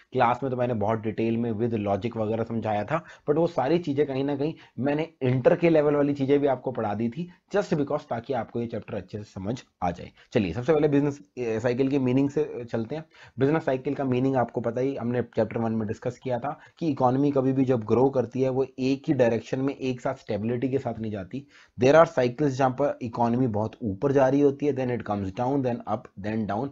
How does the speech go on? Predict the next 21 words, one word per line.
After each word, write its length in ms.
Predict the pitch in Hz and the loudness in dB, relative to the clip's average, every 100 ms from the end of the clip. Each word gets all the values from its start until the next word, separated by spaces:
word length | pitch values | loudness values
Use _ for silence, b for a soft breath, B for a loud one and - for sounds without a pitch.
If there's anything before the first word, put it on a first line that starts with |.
| B B | B B
यानी 300 | 123 123 143 | 0 0 0
कि 180 | 143 151 B _ | -2 -10 B _
कहीं 220 | - 127 160 | -2 0 0
ना 80 | |
कहीं 240 | 147 139 151 | -2 -4 -4
इकोनॉमिक 640 | 135 131 113 104 120 139 - | -4 -2 -2 0 0 -2 -2
के 100 | 123 | -2
अंदर, 360 | 92 95 - - | -2 -4 -4 -4
इकोनॉमी 420 | 110 113 107 131 | -2 0 0 0
के 100 | 127 | 0
अंदर 200 | 104 95 | -2 0
मैक्रो 320 | 101 104 135 | -2 -2 -2
वे-, 340 | 117 113 127 - | -2 -4 -6 -10
अ, 300 | 92 110 - | -8 -8 -8
इकोनॉमिक 460 | 113 104 101 107 | -8 -6 -4 -2
वेरिएबल्स 460 | 104 95 98 107 101 | -2 0 0 0 -2
जो 180 | 101 101 | -2 -2
भी 140 | 104 | -2
हैं, 140 | 92 87 | -6 -8
चाहे 180 | 92 | -8
वो, 240 | 95 101 | -8 -10